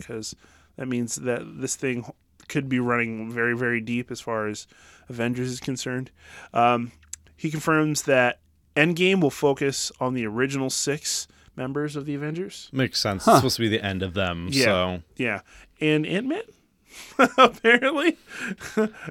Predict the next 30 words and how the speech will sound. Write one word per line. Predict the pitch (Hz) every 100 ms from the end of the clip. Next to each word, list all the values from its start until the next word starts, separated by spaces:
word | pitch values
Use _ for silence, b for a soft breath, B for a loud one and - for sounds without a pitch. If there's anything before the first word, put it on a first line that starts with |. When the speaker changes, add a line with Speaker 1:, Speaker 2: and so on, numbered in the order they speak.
| -
Speaker 2:
Well, | 294 277
he | 226
did, | 254
wasn't | 240 226 175
in | 143
the | 117
first | 135 120 -
one, | 117
so | 180
I |
guess. | 147 113 110 110 - -
Speaker 1:
Yeah, | 214 196 220
I | 196
mean, | 202 196 180 -
Speaker 3:
His | 127 135
Speaker 1:
I |
mean | 156
Speaker 3:
da-, | 131 131
I, | 127 131 - 127
I'm | 131 123 _ _
calling | - 131 110
it | 110
his | 107
daughter | 120 113 110
is | 101
gonna | 110 104
be | 104 101 95 107 _ _ _ -
the | -
next | 117 107 -
Ant-Man. | 107 95 95 104